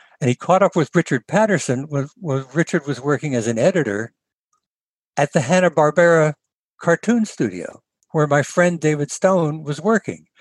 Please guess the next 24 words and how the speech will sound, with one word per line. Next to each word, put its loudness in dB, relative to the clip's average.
So -8
when 2
I 4
made 2
films -2
in -8
Pennsylvania, -2
Dave 2
Stone -2
was -6
one -6
of -6
my -2
collaborators. -2
He's 0
now 4
the -4
Oscar-winning -4
Dave -8
Stone. -8
He -12
was -12
the -12
sound -4